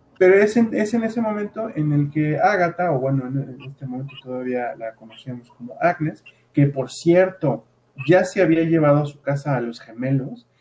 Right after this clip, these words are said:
y ese va a ser el gran hilo conductor de los últimos episodios, se los puedo apostar. Lo que Agatha quiere, eh, son los poderes de Wanda, es lo que yo creo, y los va a conseguir a través de sus hijos.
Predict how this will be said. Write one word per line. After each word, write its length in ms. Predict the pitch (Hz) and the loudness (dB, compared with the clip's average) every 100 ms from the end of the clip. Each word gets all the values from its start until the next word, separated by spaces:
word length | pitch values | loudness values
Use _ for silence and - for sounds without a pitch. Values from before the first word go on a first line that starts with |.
| _ _ - | _ _ -6
y 180 | 143 190 | 0 2
ese 240 | 214 220 | 2 0
va 120 | 175 | 0
a 40 | 170 | 0
ser 320 | - 170 - | -2 -4 -2
el 220 | 139 135 | -4 -2
gran 360 | 135 156 165 - | 0 0 0 -2
hilo 260 | 156 156 147 | 0 0 0
conductor 480 | 123 117 _ 131 | -6 -12 _ -10
de 100 | 127 | -10
los 180 | 120 117 | -10 -10
últimos 320 | 139 139 123 | -8 -8 -8
episodios, 440 | - 110 - 123 151 | -12 -20 -14 -12 -12
se 80 | 160 | -16
los 120 | - | -20
puedo 200 | - 131 | -12 -12
apostar. 440 | - - - - - _ _ _ _ _ _ _ | -12 -14 -10 -10 -10 _ _ _ _ _ _ _
Lo 220 | 127 123 | -6 -6
que 240 | - 123 | -4 -2
Agatha 440 | 123 135 147 143 - | 0 2 2 0 -6
quiere, 460 | _ 143 143 226 - _ _ _ _ | _ 0 0 -2 -8 _ _ _ _
eh, 140 | - - | -10 -6
son 420 | - 139 135 - | 0 2 2 -2
los 220 | 120 117 | -6 -8
poderes 360 | - 117 131 135 | -8 -6 -4 -2
de 80 | 117 | -4
Wanda, 360 | 117 120 165 | -4 -2 -2
es 160 | 123 113 | -2 -6
lo 100 | 113 | -10
que 80 | 110 | -12
yo 100 | 107 | -14
creo, 300 | 120 139 - | -8 -8 -6
y 180 | 139 143 | -2 0
los 220 | 131 120 | -2 -2
va 60 | 143 | -2
a 60 | |
conseguir 360 | 151 143 120 127 | -2 -6 -6 -8
a 80 | 135 | -8
través 280 | 113 117 | -10 -10
de 60 | 120 | -12
sus 220 | - - | -18 -20
hijos. 340 | 107 - _ | -20 -20 _